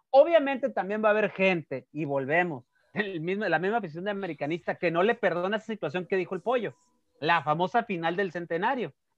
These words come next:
donde se hace expulsar y donde pasan un montón de cosas, pero hay que recordar que Rubens sale del club por una situación, el bullying que le estaban haciendo a su hijo en el colegio debido a esa final que perdieron.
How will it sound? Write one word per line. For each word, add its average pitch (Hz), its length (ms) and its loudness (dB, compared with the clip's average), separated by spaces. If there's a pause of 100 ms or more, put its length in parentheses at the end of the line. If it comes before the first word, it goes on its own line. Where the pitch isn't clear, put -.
donde 175 320 0
se 160 160 0
hace 147 140 -2
expulsar 202 580 -2
y 208 40 -2
donde 170 180 -4
pasan 180 340 -2
un 185 100 -2
montón 190 260 -4
de 190 120 -2
cosas, 170 300 -2
pero - 160 -4
hay 165 80 0
que 208 100 -2
recordar 202 520 0 (420)
que 156 180 4
Rubens 208 600 2
sale 202 340 2
del 175 200 -4
club 277 320 -4 (280)
por 165 180 2
una 202 160 -2
situación, 143 600 -6 (340)
el 170 200 0
bullying 247 440 -2
que 196 100 -4
le 160 80 -2
estaban 175 360 -4
haciendo 165 400 -6
a 175 60 -2
su 143 240 -8
hijo 202 380 -6 (380)
en 156 180 -2
el 139 220 -6
colegio 151 600 0
debido 165 460 -2
a 190 40 0
esa 185 180 -4
final 147 340 -4
que 151 100 -8
perdieron. 120 460 -8